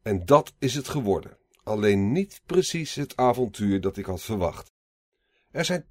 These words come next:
tal van analyses over het succesverhaal van Breath of the Wild te vinden. Met name het spelen met de conventies van open wereld games,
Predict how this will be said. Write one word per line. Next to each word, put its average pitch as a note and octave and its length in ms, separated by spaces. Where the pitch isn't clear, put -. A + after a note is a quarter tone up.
tal A3 300
van F#3+ 180
analyses B2+ 540
over G#2 200
het G#2 100
succesverhaal G#2 680
van F2+ 220
Breath F#2+ 220
of E2 60
the F2+ 140
Wild E2+ 260
te F2 80
vinden. E2+ 360
Met C#3 120
name F3+ 300
het A#2 140
spelen D3 460
met C3 120
de - 60
conventies C3 640
van A#2+ 120
open G#2+ 280
wereld D#3+ 380
games, D#3 480